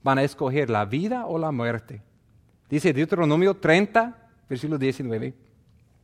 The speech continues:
"He puesto ante ti la vida y la muerte, la bendición y la maldición.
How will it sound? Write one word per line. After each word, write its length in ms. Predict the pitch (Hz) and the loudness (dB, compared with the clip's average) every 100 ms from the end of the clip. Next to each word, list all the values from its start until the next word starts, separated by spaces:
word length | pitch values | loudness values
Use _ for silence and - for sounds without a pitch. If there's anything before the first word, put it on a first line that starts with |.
| _ _ _ _ _ _ - - - | _ _ _ _ _ _ -20 -20 -18
"He 160 | - 160 | 2 2
puesto 500 | - 180 269 - 170 | 6 6 8 6 6
ante 320 | 185 185 170 | 8 8 2
ti 240 | 156 214 226 | 2 0 4
la 240 | 147 127 | 6 6
vida 420 | 117 175 233 254 | 2 0 2 4
y 20 | |
la 160 | 214 165 | 6 6
muerte, 500 | 139 175 208 202 208 | 8 8 6 4 4
la 160 | 139 135 | 6 8
bendición 680 | 147 143 139 - 196 247 | 6 4 0 4 6 6
y 40 | 247 | 6
la 160 | 139 | 6
maldición. 680 | 135 139 180 185 - 151 123 | 8 8 8 6 2 -8 -8